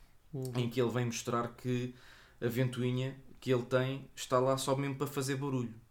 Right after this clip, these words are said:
Speaker 2: porque ela não arrefece nada, porque o processador tem um dissipador em cima de um lado do computador e a ventoinha está do lado oposto e não está a fazer arrefecimento a nada. Tanto que ele diz que estes computadores,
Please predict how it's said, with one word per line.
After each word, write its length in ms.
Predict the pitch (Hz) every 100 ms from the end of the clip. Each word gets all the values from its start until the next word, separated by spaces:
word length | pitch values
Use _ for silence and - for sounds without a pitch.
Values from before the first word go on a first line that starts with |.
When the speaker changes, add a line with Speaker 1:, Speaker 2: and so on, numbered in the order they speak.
| -
Speaker 2:
porque 200 | - -
ela 160 | 117 117
não 160 | 117 120
arrefece 440 | 120 120 117 127
nada, 240 | 110 101 98
porque 320 | 110 101 104
o 20 |
processador 720 | - 117 - 123 113 120 110
tem 160 | 120 117
um 100 | 110
dissipador 580 | 110 117 - 104 110 107
em 80 |
cima 380 | 107 123 123 151 - - - - - _ 113
de 120 | 120
um 260 | 127 117
lado 320 | 123 120 101 95
do 120 | 107
computador 680 | 104 110 110 113 107 127 -
e 160 | - 127
a 20 |
ventoinha 400 | 123 123 123 123
está 160 | 117 117
do 140 | 117
lado 220 | 120 117 113
oposto 380 | 113 127 131 131
e 40 |
não 120 | 127
está 500 | 123 - 123 135 139 - - _ - _ - - - - -
a 140 | 123 120
fazer 360 | 120 127 135
arrefecimento 640 | 131 131 131 135 143 139 160
a 60 |
nada. 500 | 156 143 131 101 87 - - - - -
Tanto 200 | 117 117
que 100 | 127
ele 100 | 117
diz 200 | 131 -
que 360 | - 127 127
estes 260 | 127 127 -
computadores, 840 | 139 120 131 123 147 160 - -